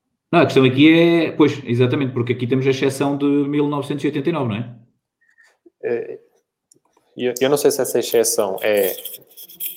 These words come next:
Speaker 2: única e exclusivamente para os proprietários, não é? Porque,
Speaker 1: Para
Speaker 2: vamos
Speaker 1: compra,
Speaker 2: supor
Speaker 1: pois. Sim, sim, sim,
Speaker 2: Não,
Speaker 1: sim.
Speaker 2: por exemplo, eh, eu sou proprietário de um imóvel que o adquiri em mil novecentos e oitenta e nove, vamos supor, ou mil, mil novecentos e oitenta,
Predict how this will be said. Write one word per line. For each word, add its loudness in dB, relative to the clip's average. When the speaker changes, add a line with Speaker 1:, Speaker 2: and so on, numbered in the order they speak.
Speaker 2:
única 2
e 2
exclusivamente -2
para 2
os -2
proprietários, -2
não -6
é? -4
Porque, -18
Speaker 1:
Para 0
Speaker 2:
vamos 4
Speaker 1:
compra, -2
Speaker 2:
supor 2
Speaker 1:
pois. 0
Sim, 2
sim, 0
sim, -2
Speaker 2:
Não, 4
Speaker 1:
sim. -4
Speaker 2:
por 0
exemplo, 2
eh, 2
eu -2
sou 2
proprietário 4
de 0
um 2
imóvel 4
que 2
o 8
adquiri 2
em 0
mil -2
novecentos -2
e -4
oitenta -2
e 4
nove, -2
vamos -4
supor, -8
ou 2
mil, 2
mil 0
novecentos 0
e 2
oitenta, -6